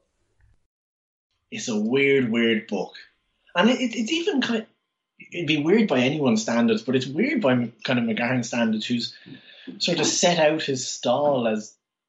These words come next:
you know, the, the recorder, the keeper of the flame of rural Ireland, you know, and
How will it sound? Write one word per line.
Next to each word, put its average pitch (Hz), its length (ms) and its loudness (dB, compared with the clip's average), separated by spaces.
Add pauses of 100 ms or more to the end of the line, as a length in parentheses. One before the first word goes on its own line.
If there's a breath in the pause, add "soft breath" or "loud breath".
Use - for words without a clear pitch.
(260)
you 120 160 -6
know, 113 300 0
the, 107 500 -2 (1000)
the 110 120 0
recorder, 113 800 4
the 107 120 -2
keeper 127 340 -2
of 107 100 0
the 104 80 -10
flame 120 440 0
of 104 180 -2
rural 107 360 2
Ireland, 110 540 0
you 107 100 -2
know, 110 200 -2
and 107 280 0